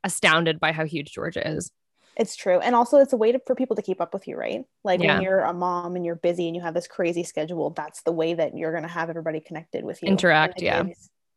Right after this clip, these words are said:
Speaker 1: I know. And I'm so glad that Nigel takes the kids out while I do this. I can have, like, an entire conversation without being interrupted and have to be like, "Hey, cut that out," like,
Speaker 2: <laughs>
Speaker 1: in the middle of speaking. And it's so freeing. I'm just like,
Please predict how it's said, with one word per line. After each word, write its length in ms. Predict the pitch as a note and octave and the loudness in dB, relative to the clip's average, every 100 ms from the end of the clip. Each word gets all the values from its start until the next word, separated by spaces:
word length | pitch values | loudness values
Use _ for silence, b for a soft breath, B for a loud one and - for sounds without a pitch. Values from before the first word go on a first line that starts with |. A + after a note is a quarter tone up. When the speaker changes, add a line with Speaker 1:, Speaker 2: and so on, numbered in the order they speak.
| _ _ _ _ - | _ _ _ _ -8
Speaker 1:
I 100 | F3+ | -2
know. 200 | F3 D3+ B B | -2 -2 B B
And 60 | G3 | 4
I'm 100 | G3 | 6
so 180 | G#3 G3 | 6 6
glad 200 | G#3+ A3+ | 6 6
that 100 | F#3 | 4
Nigel 240 | F3 F#3 | 2 2
takes 220 | F#3 F3 | 0 -2
the 80 | F#3+ | 0
kids 200 | F3+ E3 | 2 2
out 80 | F3 | 4
while 140 | F3 | 4
I 100 | E3+ | 4
do 120 | E3 | 2
this. 200 | D3 F#3 | 0 0
I 60 | F#3 | -2
can 120 | F#3 | -2
have, 140 | F3 E3+ | -2 -2
like, 140 | F3 - E3 - _ - | -4 -6 -18 -18 _ -2
an 100 | F#3+ | 2
entire 380 | F3+ - G3 G3 | 2 6 6 6
conversation 580 | G#3+ G3 G3 F3+ E3+ | 4 2 2 0 0
without 240 | F#3 F3 E3+ | 0 0 0
being 160 | F3 | -2
interrupted 540 | - F3+ G3 F3 F3 F#3+ | 0 -2 2 2 0 -4
and 80 | G3+ | -6
have 120 | F#3 | -4
to 80 | F#3 | 2
be 80 | |
like, 180 | F#3+ - - | 0 2 4
"Hey, 160 | G4+ | 4
cut 220 | - G4 - | 4 2 2
that 320 | G4+ G#4+ A4 | 4 6 6
out," 120 | G#4+ - | 4 4
like, 140 | A3+ | 4
Speaker 2:
<laughs> 280 | E4 - - | 4 2 -2
Speaker 1:
in 120 | B3 | 0
the 80 | A#3+ | 2
middle 320 | A3 G#3 A3 | 4 4 4
of 240 | G3+ G3 G#3 - | 4 2 -2 -14
speaking. 440 | - G#3+ G#3 F#3 | -8 -4 0 2
And 60 | F3+ | 4
it's 160 | F#3 - | 2 0
so 160 | G3+ | 0
freeing. 560 | G3+ - G3+ B3+ D#3 E3+ | 0 0 0 4 4 2
I'm 120 | F#3+ G3+ | -2 -6
just 160 | - | -6
like, 180 | A3 G#3+ | -8 -8